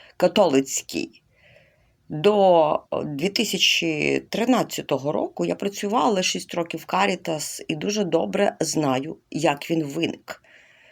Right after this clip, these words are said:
Коли, е, радянська армія зайшла у Польщу, ну, начебто, е, звільняючи її від фашистів,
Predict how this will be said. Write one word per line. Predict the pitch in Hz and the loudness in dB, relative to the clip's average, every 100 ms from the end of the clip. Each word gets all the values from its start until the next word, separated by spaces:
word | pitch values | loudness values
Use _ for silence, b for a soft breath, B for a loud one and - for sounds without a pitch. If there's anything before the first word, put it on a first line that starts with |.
| b b b b b _ | b b b b b _
Коли, | - 214 320 330 - | 2 4 6 4 4
е, | 190 190 185 180 175 | 6 8 8 8 8
радянська | 202 240 311 - 247 - | 6 4 2 2 0 2
армія | 247 220 180 156 135 - | 4 6 4 2 0 -2
зайшла | 135 185 208 247 233 165 | 0 2 2 2 4 4
у | 160 | 2
Польщу, | 151 - - 311 - - 143 - _ b b b b - | -4 -4 0 2 2 -2 -4 -10 _ b b b b 4
ну, | 339 226 - - - - | 6 6 2 -6 -10 -6
начебто, | - 208 170 - - - 175 151 - - | 0 4 4 2 -2 2 6 6 4 4
е, | 165 165 156 151 160 | 6 6 6 4 2
звільняючи | 185 226 190 80 - - - | 2 2 4 2 0 0 0
її | 147 143 139 - | 0 2 0 -2
від | 147 143 | -6 -4
фашистів, | - 151 - 330 - - | -2 -2 0 -4 -4 -8